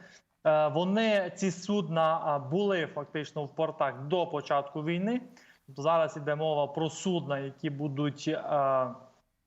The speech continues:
відпливати, ті, що були, е, заблоковані. Перш за все, вони націлені аналогічно на зернові культури: кукуруза, пшениця, ячмінь.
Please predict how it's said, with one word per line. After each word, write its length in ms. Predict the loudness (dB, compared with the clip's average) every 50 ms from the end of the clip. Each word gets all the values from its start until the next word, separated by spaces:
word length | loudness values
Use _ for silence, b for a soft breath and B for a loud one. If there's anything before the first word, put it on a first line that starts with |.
| _ _ -4
відпливати, 720 | -4 -4 -2 0 0 2 4 4 4 4 2 2 0 -4 -4 B B B B B _ _
ті, 100 | -6 -6
що 200 | -6 -4 -6 -6
були, 400 | -4 -2 -2 -2 0 2 2 2
е, 420 | 2 2 2 0 0 -2 -4 -2 0
заблоковані. 800 | 0 0 2 0 -2 0 0 0 0 2 2 0 -2 -2 -6 -8 -12 -20 _ _ _ _ _ _ _ _ _ _ _ _ -20 -20 _ _
Перш 200 | 2 2 2 2 2
за 100 | 0 -2
все, 200 | 0 0 0 0
вони 220 | 0 0 -2 -2
націлені 640 | -2 -2 -4 -4 -4 -2 -2 0 0 -2 -2 -2 -2
аналогічно 680 | -2 -2 -2 -2 -2 -2 -2 -2 -2 -4 -4 -4 -2 0
на 240 | 0 0 0 0 -4
зернові 520 | -6 -4 -2 -2 -2 -2 -2 -2 -2 -2 -2
культури: 640 | -2 -4 -4 -2 -2 -2 0 2 2 2 0 -2 B B B B B B B _ _ -6
кукуруза, 580 | -6 -4 -2 0 0 2 0 2 2 0 0
пшениця, 680 | 0 -2 -8 -10 -6 -4 -2 -2 -2 -2 -2 0 0 2
ячмінь. 680 | 2 0 -2 -2 -2 -2 0 0 0 0 -2 -4 -8